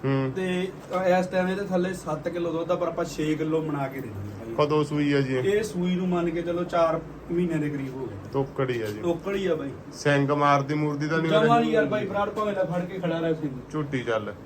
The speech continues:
Speaker 2: ਹਾਂ।
Speaker 1: ਕਿੰਨਾ ਦੁੱਧ ਤਿਆਰ ਆ ਜੀ?
Speaker 2: ਦੁੱਧ ਊਂ ਸੱਤ ਕਿਲੋ, ਪਰ ਆਪਾਂ ਛੇ ਕਿਲੋ ਮੰਨ ਕੇ ਦੇਣੀ ਆ ਵੀਰੇ।
Speaker 1: ਛੇ ਕਿਲੋ ਦੀ ਚਵਾਈ ਕਰਾ
Speaker 2: ਹਾਂ,
Speaker 1: ਦਾਂਗੇ।
Speaker 2: ਥਣ ਭੂਰ ਛਿੱਟਾ ਸਰਲਾ ਸਾਰੀ ਗਾਰੰਟੀ ਹੋਊਗੀ ਬਾਈ ਮੇਰੀ।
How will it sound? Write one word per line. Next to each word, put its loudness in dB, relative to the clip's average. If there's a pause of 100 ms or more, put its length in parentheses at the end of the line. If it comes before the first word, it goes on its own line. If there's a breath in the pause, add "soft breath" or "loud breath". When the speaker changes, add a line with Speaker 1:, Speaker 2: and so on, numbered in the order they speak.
Speaker 2:
ਹਾਂ। -2
Speaker 1:
ਕਿੰਨਾ 4
ਦੁੱਧ 2
ਤਿਆਰ 6
ਆ 4
ਜੀ? 0
Speaker 2:
ਦੁੱਧ 2
ਊਂ 4
ਸੱਤ 4
ਕਿਲੋ, 2
ਪਰ 2
ਆਪਾਂ 6
ਛੇ 4
ਕਿਲੋ 8
ਮੰਨ 10
ਕੇ 6
ਦੇਣੀ 8
ਆ 8
ਵੀਰੇ। 6
Speaker 1:
ਛੇ 4
ਕਿਲੋ 2
ਦੀ 2
ਚਵਾਈ 4
ਕਰਾ 4
Speaker 2:
ਹਾਂ, 6
Speaker 1:
ਦਾਂਗੇ। 8
Speaker 2:
ਥਣ 6
ਭੂਰ 0
ਛਿੱਟਾ 2
ਸਰਲਾ 2
ਸਾਰੀ -2
ਗਾਰੰਟੀ -4
ਹੋਊਗੀ -2
ਬਾਈ -6
ਮੇਰੀ। -6